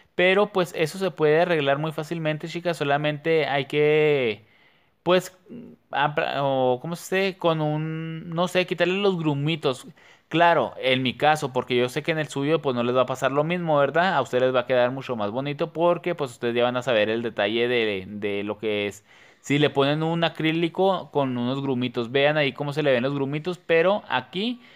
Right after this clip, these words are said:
ya va, ya va agarrando un poquito de forma. Al momento de difuminarlo se pierden los grumitos. Y la verdad a mí se me gustó bastante cómo quedó este, es-,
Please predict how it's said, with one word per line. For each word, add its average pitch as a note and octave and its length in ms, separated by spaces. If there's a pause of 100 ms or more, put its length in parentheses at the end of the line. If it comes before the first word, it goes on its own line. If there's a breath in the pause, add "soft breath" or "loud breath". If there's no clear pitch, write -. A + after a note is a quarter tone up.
(240 loud breath)
ya C#3 180
va, C#3+ 260
ya C#3 180
va C3+ 80
agarrando D3 360
un D3+ 80
poquito D3+ 280
de E3+ 80
forma. D#3+ 340
Al F#3 80
momento C#3+ 340
de D3+ 200
difuminarlo C#3 720
se D#3+ 280
pierden C#3 480
los C#3+ 120
grumitos. C3 640 (420 soft breath)
Y F3+ 180
la A3 120
verdad F3+ 220
a - 20
mí G#3 100
se A3+ 100
me A3 80
gustó E3 220
bastante E3+ 340
cómo F3 240
quedó D3+ 240
este, C#3+ 840
es-, B2+ 160